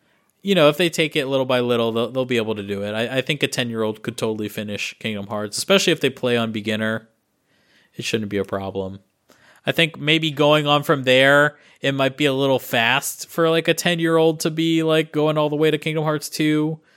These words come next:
But I would say Kingdom Hearts one, Chain of Memories maybe, is probably okay. And then, yeah, from then on, I guess, like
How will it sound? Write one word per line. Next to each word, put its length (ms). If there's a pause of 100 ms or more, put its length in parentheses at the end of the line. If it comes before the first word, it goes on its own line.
(340)
But 440
I 80
would 100
say 140
Kingdom 240
Hearts 240
one, 440 (140)
Chain 220
of 80
Memories 460
maybe, 600 (200)
is 100
probably 340
okay. 380 (1400)
And 100
then, 180
yeah, 220
from 200
then 200
on, 540
I 100
guess, 420
like 420